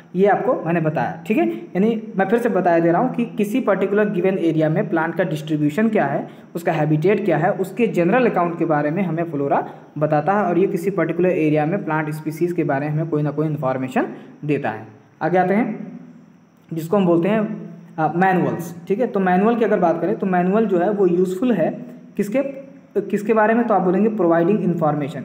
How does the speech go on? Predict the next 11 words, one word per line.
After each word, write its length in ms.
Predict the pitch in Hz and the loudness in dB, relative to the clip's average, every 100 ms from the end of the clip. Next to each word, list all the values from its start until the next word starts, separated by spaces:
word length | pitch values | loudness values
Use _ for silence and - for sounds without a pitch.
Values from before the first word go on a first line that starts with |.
| 190 | -6
Information 640 | 190 185 175 175 170 208 | -4 0 0 0 0 0
को 80 | 208 | 0
provide 460 | 185 165 165 175 | 0 0 0 0
करने 300 | - 156 170 | -2 -2 -2
के 260 | 185 196 247 - - - | -2 0 0 -2 -12 -6
लिए। 280 | 175 185 165 | 2 2 2
किसके 400 | - - 202 247 | -2 -6 -2 0
लिए? 320 | 233 302 - - | 2 0 -2 0
For 140 | 185 | 2
the 100 | 208 | 2
identification 720 | 202 185 196 190 196 185 214 | 0 2 0 0 -2 -2 0